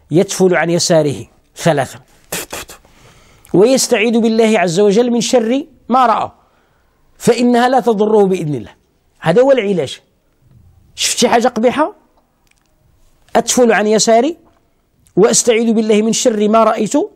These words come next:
ثم إن شاء الله تعالى لا يصيبني شيء. ولا شفت شي حاجة اللي مزيانة ويمكن يكون عندها واحد التأويل حسن، نقولها لشي واحد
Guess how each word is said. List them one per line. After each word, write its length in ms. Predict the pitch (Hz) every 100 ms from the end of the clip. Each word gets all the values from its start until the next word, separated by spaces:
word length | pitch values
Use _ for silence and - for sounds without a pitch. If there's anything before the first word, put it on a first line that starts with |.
| _ _ _ _ _ _ _ -
ثم 300 | 339 320 302
إن 120 | 262
شاء 180 | - 247
الله 160 | 247
تعالى 300 | 240 247 269
لا 100 | 262
يصيبني 580 | 254 220 240 220 233 359
شيء. 240 | - 160 - _ _ _ _ _ _
ولا 220 | 427 480
شفت 120 | -
شي 140 | - 254
حاجة 220 | 247 226
اللي 180 | 226 226
مزيانة 480 | 185 180 208 208 - _ _ _ _ _ _ _ _
ويمكن 360 | 185 226 233 269
يكون 220 | - 233
عندها 200 | 190 208
واحد 180 | 208 -
التأويل 380 | - 208 202
حسن، 320 | 175 208 294 480 - _ _ _ _ _ _ -
نقولها 360 | 156 196 180
لشي 200 | 190 -
واحد 340 | 185 190 220